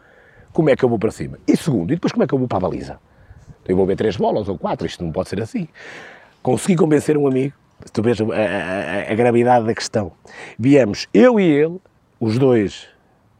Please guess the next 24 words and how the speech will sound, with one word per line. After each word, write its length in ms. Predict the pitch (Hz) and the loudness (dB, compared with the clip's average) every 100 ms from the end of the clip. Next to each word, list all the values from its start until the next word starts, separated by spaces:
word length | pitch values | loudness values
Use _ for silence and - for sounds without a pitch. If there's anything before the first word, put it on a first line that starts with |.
| _ _ _ | _ _ _
muito 380 | 98 131 165 127 | -2 0 0 -4
alcoolizados, 640 | 117 107 95 87 76 - _ _ - - - | -8 -6 -6 -6 -10 -14 _ _ -20 -20 -12
a 120 | - 117 | -6 2
fazermos 460 | 202 151 180 151 | 4 4 4 4
dez 260 | 147 262 185 | 6 6 6
minutos 340 | 220 208 180 | 4 4 2
cada 240 | - 202 180 | 2 4 4
um 140 | 170 | 2
de 80 | 151 | 2
viagem. 480 | 156 147 123 139 202 _ _ _ _ _ | 2 2 2 -2 -8 _ _ _ _ _
Ora, 180 | - 101 | -4 -2
dez 200 | 92 95 | 0 0
minutos 240 | 110 113 - | 0 -2 -2
parava, 340 | 113 107 101 | 0 2 2
passava 300 | 101 - 101 | -2 0 -2
ele 80 | 104 | 0
para 100 | 107 | 0
o 40 | |
lado, 180 | 104 98 | 0 -2
passava 260 | - 95 92 | -4 -4 -4
eu 60 | |
para 120 | 90 92 | -4 -6
o 40 | |
condutor, 420 | 113 113 127 139 | -6 -6 -4 -4